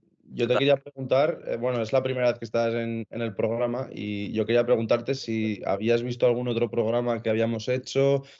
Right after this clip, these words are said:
Speaker 1: si has, eh, hablado con alguien en, en el vestuario de, de estar aquí, si, si miráis las redes de lo que dicen los aficionados, eh, si estáis pendientes de comentarios, tal.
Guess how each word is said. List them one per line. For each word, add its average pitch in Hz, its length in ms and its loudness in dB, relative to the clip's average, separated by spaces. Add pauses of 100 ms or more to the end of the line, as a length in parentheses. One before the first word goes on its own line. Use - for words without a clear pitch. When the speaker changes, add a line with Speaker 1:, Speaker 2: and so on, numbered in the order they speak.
(160)
Speaker 1:
si - 240 -2
has, 117 720 4
eh, 107 220 0
hablado 113 260 4
con 120 180 -4
alguien 113 420 0
en, 104 220 -6
en 110 140 -2
el 113 60 0
vestuario 113 760 4
de, 104 680 -2
de - 240 -8
estar 107 220 2
aquí, 131 560 0 (480)
si, 101 500 -6 (500)
si 113 300 2
miráis 110 380 4
las 120 160 6
redes 120 440 4
de 117 180 0
lo 110 100 0
que 117 80 -4
dicen 117 180 -2
los 110 120 -4
aficionados, 120 840 2 (380)
eh, 107 580 -2 (300)
si - 120 -12
estáis 110 200 -6
pendientes 113 400 0
de 107 80 0
comentarios, 120 800 2
tal. 120 340 -2